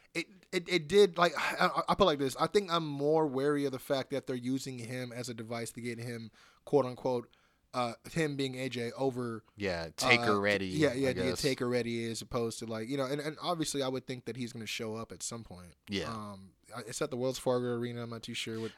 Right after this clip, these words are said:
Speaker 2: I mean, the very fact it's no D Q just smells that something is gonna
Speaker 1: Well, yeah, I mean,
Speaker 2: happen.
Speaker 1: I imagine that the O C will get involved, to which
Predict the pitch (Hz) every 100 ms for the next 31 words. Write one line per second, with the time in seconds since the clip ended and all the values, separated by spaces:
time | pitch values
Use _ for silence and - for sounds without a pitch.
0 | - 135 165 165 151 139 214 220 - 123
1 | 113 104 - 104 85 82 - - 98 90
2 | 80 80 92 - - - 92 92 90 92
3 | 92 87 85 78 - 80 - - 90 80
4 | 82 80 80 - 170 254 247 214 226 139
5 | 156 175 147 175 160 160 170 165 160 147
6 | 139 147 - 156 147 147 147 139 147 160
7 | 151 156 147 151 143 - - -